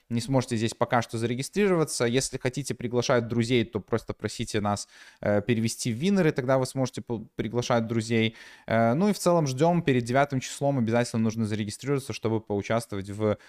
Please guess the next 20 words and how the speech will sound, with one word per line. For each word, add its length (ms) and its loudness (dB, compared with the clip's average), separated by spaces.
э, 200 0
закрытой 440 0
бетке. 440 0
Я 120 4
думаю, 600 0
а 60 0
когда 220 4
уже 160 2
будет 180 -2
открытая 400 -2
бетка, 300 0
тогда 260 -2
мы 180 0
име-, 340 -2
будем 340 -2
явно 340 2
иметь 200 -2
какое-то, 460 -2
э, 220 4
преимущество. 800 0